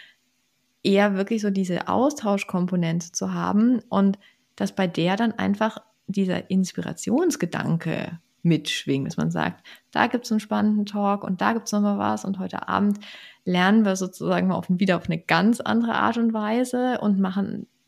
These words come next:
ja eigentlich auch den Kopf damit frei." Ähm, das finde ich ein total schönes Konzept. Ich bin gespannt, wie es angenommen wird.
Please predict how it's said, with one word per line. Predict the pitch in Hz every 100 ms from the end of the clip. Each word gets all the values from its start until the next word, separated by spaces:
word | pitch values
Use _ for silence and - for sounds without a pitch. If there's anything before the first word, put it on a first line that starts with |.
| _
ja | 190 214
eigentlich | - 240
auch | 220
den | 190
Kopf | - 370 -
damit | 185 170 -
frei." | - - - 269 294 - - - _ -
Ähm, | 185 185 185 175 _ _ _ _ _ _ _ -
das | 170 -
finde | 190
ich | 185
ein | 175
total | 185 165 175
schönes | - 180 -
Konzept. | 185 180 165 165 - _ _ _ _ _ -
Ich | -
bin | 208 262
gespannt, | 254 - 214 302 247
wie | 254
es | -
angenommen | 196 190 165 170 170
wird. | 151